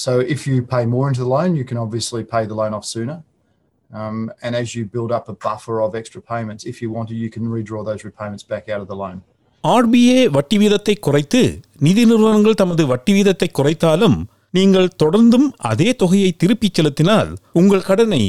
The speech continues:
Speaker 2: விரைவாக தீர்க்க முடியும். அதேவேளை, வட்டி வீதம் உயர்ந்தால், நீங்கள் திருப்பிச் செலுத்த வேண்டிய தொகை அதிகரிக்கும். அந்த அதிகரித்த தொகையை உங்களால் திருப்பிச் செலுத்த முடியாவிட்டால், அது ஒரு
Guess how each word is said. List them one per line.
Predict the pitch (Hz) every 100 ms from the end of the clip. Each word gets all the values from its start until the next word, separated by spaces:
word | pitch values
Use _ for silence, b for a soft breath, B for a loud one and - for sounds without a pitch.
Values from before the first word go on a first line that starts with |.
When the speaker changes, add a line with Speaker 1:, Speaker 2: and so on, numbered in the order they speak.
| -
Speaker 2:
விரைவாக | 147 208 175 135 123 -
தீர்க்க | 190 185 135 131
முடியும். | 120 123 131 _ _ _ _ _ -
அதேவேளை, | 151 180 196 254 185 98 151 _ _ 107
வட்டி | 110 - 240 240
வீதம் | 247 247 135 95
உயர்ந்தால், | 175 226 226 240 87 87 b b 175
நீங்கள் | 202 185 -
திருப்பிச் | 247 240 220
செலுத்த | 196 175 175
வேண்டிய | 160 143 131
தொகை | 139 175 262 - -
அதிகரிக்கும். | 160 135 127 120 135 127 135 _ _ _ _ _ -
அந்த | 180 180 190 107
அதிகரித்த | 113 190 220 214 262 175
தொகையை | 156 190 214 214
உங்களால் | 180 170 143 -
திருப்பிச் | 143 190 226 -
செலுத்த | 202 -
முடியாவிட்டால், | 160 156 180 165 160 233 160 82 90
அது | - 151 185
ஒரு | 170